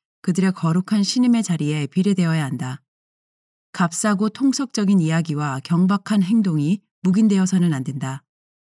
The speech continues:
그 위치의 신성성에 대한 지각이 장려되고 개발되어야 한다.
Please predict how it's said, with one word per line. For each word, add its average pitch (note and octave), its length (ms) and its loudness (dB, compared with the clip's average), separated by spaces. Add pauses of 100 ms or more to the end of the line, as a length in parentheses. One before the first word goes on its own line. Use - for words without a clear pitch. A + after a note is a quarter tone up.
(380)
그 A3 240 2
위치의 G3 300 2
신성성에 B3+ 640 2
대한 E3 320 2
지각이 D#3+ 560 -2
장려되고 F3 560 2
개발되어야 E3 560 -2
한다. C3+ 400 -8